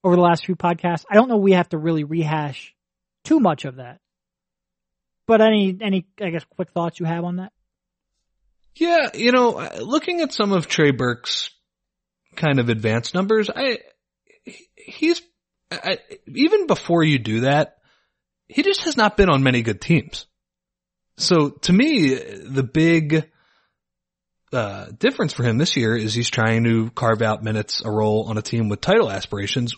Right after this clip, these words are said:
Speaker 2: when he's been on the complete opposite of the, sp-, of the spectrum, you know, with the Knicks. He, uh,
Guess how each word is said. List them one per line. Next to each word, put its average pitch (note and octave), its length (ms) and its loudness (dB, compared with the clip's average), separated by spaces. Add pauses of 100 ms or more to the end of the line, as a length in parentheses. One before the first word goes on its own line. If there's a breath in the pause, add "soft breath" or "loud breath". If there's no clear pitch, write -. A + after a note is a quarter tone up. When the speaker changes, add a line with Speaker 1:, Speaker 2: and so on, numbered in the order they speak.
Speaker 2:
when A2+ 180 -4
he's A2+ 180 -2
been A2+ 220 0
on G#2+ 360 -2 (120)
the B2 140 -4
complete C#3 480 0
opposite A#2 420 2
of G2+ 60 -2
the, F#2+ 100 -8
sp-, - 160 -16 (340)
of B2 120 0
the G2 80 -8
spectrum, - 480 -4 (400)
you B2 100 -8
know, F#2+ 80 -12
with G2+ 120 -16
the G2 80 -14
Knicks. - 400 -8 (480 loud breath)
He, F3 320 0
uh, C#3+ 320 4